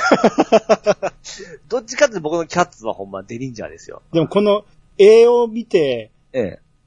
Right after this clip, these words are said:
Speaker 2: 気持ち悪くない？この目のでかさ。
Speaker 1: ちょっと違いますね、今見ると。
Speaker 2: 全然ちゃうじゃないですか。北条司の絵ははっきり言って左ですよ。
Speaker 1: そうですね。
Speaker 2: 全然ちゃうもん、この右の。
Speaker 1: でも、ルイさんはこっちの方が可愛くないですか？綺麗じゃないですか？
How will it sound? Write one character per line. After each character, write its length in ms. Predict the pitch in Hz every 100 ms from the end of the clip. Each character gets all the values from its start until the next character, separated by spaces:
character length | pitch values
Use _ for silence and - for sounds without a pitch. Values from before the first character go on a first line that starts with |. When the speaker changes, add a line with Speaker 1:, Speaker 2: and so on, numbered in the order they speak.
| _ -
Speaker 2:
気 120 | 233
持 100 | 277
ち 140 | -
悪 180 | 277 262
く 80 | -
な 80 | 131
い？ 60 |
こ 100 | 131
の 80 | 135
目 160 | 131 139
の 100 | 131
で 120 | 127
か 120 | 127
さ。 200 | 107 95 _ _ _ _
Speaker 1:
ち 80 | -
ょ 40 |
っ 60 | - -
と 120 | 147
違 280 | - 139 139
い 20 |
ま 100 | 196
す 80 | 123
ね、 60 |
今 160 | 131 110
見 100 | 110
る 100 | 101
と。 80 | 202
Speaker 2:
全 220 | 294 285
然 200 | 294 254
ち 100 | 247
ゃ 60 |
う 80 | 226
じ 60 | 147
ゃ 20 |
な 20 |
い 20 |
で 40 | 104
す 80 | -
か。 140 | 113 _ _ _ _ _
北 240 | - 330
条 160 | 233 175
司 340 | - 190 208
の 100 | 175
絵 80 | 175
は 120 | 170
は 140 | 156 156
っ 120 | -
き 140 | -
り 340 | 214 147 127 -
言 140 | 160 139
っ 20 |
て 200 | - 120 123
左 340 | 160 147 147 160
で 120 | 156
す 120 | 120
よ。 80 | 107 _ _ _ _ _ -
Speaker 1:
そ 200 | - -
う 40 | -
で 80 | -
す 100 | -
ね。 220 | 98 67 _
Speaker 2:
全 260 | 160 220 220
然 180 | 233 214
ち 140 | -
ゃ 60 | 196
う 60 |
も 120 | 160 101
ん、 40 |
こ 120 | -
の 80 | 117
右 260 | 135 139 143
の。 300 | 131 131 - _ _
Speaker 1:
で 80 | 277
も、 80 | 202
ル 160 | 302
イ 80 | 330
さ 140 | 269 135
ん 60 |
は 120 | 101
こ 80 | 107
っ 40 | 117
ち 40 |
の 80 | 170
方 60 |
が 60 | 107
可 120 | 139
愛 80 | 127
く 40 |
な 80 | 92
い 20 |
で 40 | 80
す 60 | -
か？ 200 | - -
綺 100 | -
麗 60 | 160
じ 80 | 85
ゃ 20 |
な 40 |
い 20 | 71
で 40 |
す 60 | -
か？ 200 | -